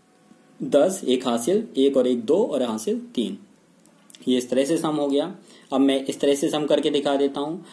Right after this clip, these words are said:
चार और दस चौदह, चौदह और सोलह तीस। ये मेरा सम इस तरह से तीस आ गया। आप इसको किसी भी डायरेक्शन में करके देख लीजिए,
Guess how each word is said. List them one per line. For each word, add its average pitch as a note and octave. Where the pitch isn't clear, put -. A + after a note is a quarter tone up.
चार D3
और C#3+
दस C3+
चौदह, C#3+
चौदह C3
और C3+
सोलह C3+
तीस। A#2
ये A#2+
मेरा B2
सम A#2+
इस -
तरह C#3
से D3+
तीस D3
आ D3
गया। D3
आप C#3+
इसको D3+
किसी F#3+
भी G#3+
डायरेक्शन D3+
में D3
करके B2+
देख D3
लीजिए, D3